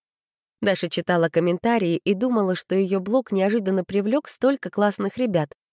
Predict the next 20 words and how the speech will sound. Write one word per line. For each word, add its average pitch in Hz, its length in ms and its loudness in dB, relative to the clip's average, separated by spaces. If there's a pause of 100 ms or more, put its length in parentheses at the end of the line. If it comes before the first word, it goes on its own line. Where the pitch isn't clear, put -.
(140)
думающих 180 680 0
и - 20 4
отзывчивых. 175 760 -2 (460)
Да, 226 260 2
многие 208 440 2
из 208 100 2
них 233 200 0
сами 240 360 0
пережили 175 480 2
неприятные 185 680 2
ситуации, 170 800 0 (240)
но 226 200 2
они 202 240 2
вышли 202 340 0
из 180 180 0
них 226 280 0
и 220 100 -2
готовы 214 480 2
поделиться 165 540 0
опытом. 151 460 -2